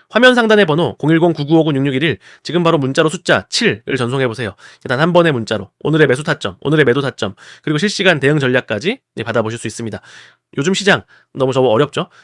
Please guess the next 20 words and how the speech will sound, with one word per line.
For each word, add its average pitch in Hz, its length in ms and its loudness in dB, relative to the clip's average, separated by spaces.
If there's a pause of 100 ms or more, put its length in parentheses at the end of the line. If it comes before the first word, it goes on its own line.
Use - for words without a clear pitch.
뉴스에서는 220 540 2
상승 240 260 -2
이야기만 208 300 4
넘쳐나지만 127 680 -2 (260)
막상 165 220 -4
투자해보면은 180 560 2 (280)
수익은커녕 220 520 2
손실이 226 280 -2
쌓이는 214 280 2
경우가 117 360 -2
대부분입니다. 123 560 -6 (300)
네, 113 100 -10
그 175 160 -4
이유는 160 380 0 (100)
단 117 140 -8
하나입니다. 127 420 -4 (280)
자, 175 280 0
타이밍을 269 440 4
놓쳤기 - 300 -4
때문이죠. 123 380 -4